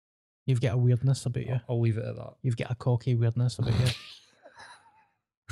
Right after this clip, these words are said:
Speaker 2: <laughs> An unsaid
Speaker 1: <laughs>
Speaker 2: confidence. Why is that guy so confident? Trouser snake. Oh, right, I get it.
Speaker 1: See, I'm no confident, but I've got a big cock. I've got a good cock, man. <laughs>
Speaker 2: <laughs>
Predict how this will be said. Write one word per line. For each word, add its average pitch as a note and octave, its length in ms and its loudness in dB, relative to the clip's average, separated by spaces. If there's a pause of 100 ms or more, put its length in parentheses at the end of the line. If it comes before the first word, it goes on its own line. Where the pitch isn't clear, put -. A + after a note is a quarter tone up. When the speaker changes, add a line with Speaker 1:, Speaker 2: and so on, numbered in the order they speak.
(400)
Speaker 2:
<laughs> - 60 -18
An C3+ 160 2
unsaid C3+ 520 2
Speaker 1:
<laughs> - 0 -
Speaker 2:
confidence. D3 720 0 (440)
Why G#3+ 100 0
is A#3 80 0
that G#3 160 0
guy F3+ 140 2
so F3 180 4
confident? E3+ 640 0 (500)
Trouser A#2 300 2
snake. A2 420 -2
Oh, C3 480 -4
right, G#2+ 220 -4
I - 20 -12
get G#2 220 -12
it. F#2+ 80 -16 (160)
Speaker 1:
See, E3+ 200 2
I'm F3 140 4
no G#3+ 180 6
confident, G3 640 0
but C3+ 240 -2
I've F#2 460 -4
got C3 140 0
a B2 40 2
big A#2 240 0
cock. A#2 400 -2 (1400)
I've B2+ 160 -6
got B2 140 -2
a - 20 -6
good B2+ 220 -6
cock, B2 300 -4
man. C3 220 0 (840)
<laughs> - 0 -
Speaker 2:
<laughs> B3 2000 2